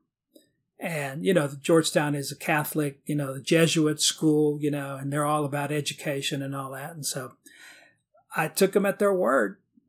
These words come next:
and I drove to D C, and, uh, they, they,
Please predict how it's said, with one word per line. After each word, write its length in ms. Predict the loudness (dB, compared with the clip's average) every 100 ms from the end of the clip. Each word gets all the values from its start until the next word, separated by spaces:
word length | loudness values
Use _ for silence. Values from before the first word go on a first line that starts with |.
| -10
and 420 | -8 -6 -8 -8
I 260 | -4 -4 -6 _ _ _ _ _ _ _ _
drove 320 | -2 0 0
to 80 | -4
D 200 | 0 2
C, 520 | 2 4 2 0 -4 -6
and, 380 | -6 -6 -6 -6
uh, 420 | -6 -8 -12 -16 _ _ _ _ _
they, 400 | -10 -8 -8 -8
they, 320 | -6 -6 -6